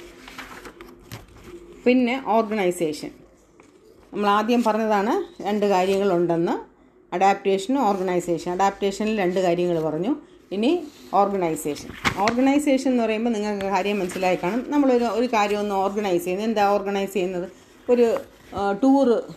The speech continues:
ഓർഗനൈസ് ചെയ്യുന്നു അല്ലേ, അല്ലെങ്കിൽ ഒരു സെമിനാർ ഓർഗനൈസ് ചെയ്യുന്നു എന്ന് പറഞ്ഞാൽ നമ്മൾ അതിനുള്ള തയ്യാറെടുപ്പുകളെല്ലാം നടത്തും. ഒരു പുതിയ കാര്യം, നമ്മൾക്ക് ഒരു ഇൻഫർമേഷനും കിട്ടിയിട്ടില്ല, നമ്മളെ കയ്യിലൊരു ഇൻ്ററാക്ഷനും ഒന്നുമില്ല, പക്ഷേ നമ്മളൊരു,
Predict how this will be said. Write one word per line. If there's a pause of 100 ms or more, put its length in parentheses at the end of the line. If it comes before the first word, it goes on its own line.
ഓർഗനൈസ്
ചെയ്യുന്നു (640)
അല്ലേ, (340)
അല്ലെങ്കിൽ
ഒരു
സെമിനാർ
ഓർഗനൈസ്
ചെയ്യുന്നു
എന്ന്
പറഞ്ഞാൽ
നമ്മൾ
അതിനുള്ള (100)
തയ്യാറെടുപ്പുകളെല്ലാം
നടത്തും. (460)
ഒരു (380)
പുതിയ
കാര്യം,
നമ്മൾക്ക്
ഒരു
ഇൻഫർമേഷനും
കിട്ടിയിട്ടില്ല,
നമ്മളെ
കയ്യിലൊരു (440)
ഇൻ്ററാക്ഷനും
ഒന്നുമില്ല,
പക്ഷേ
നമ്മളൊരു,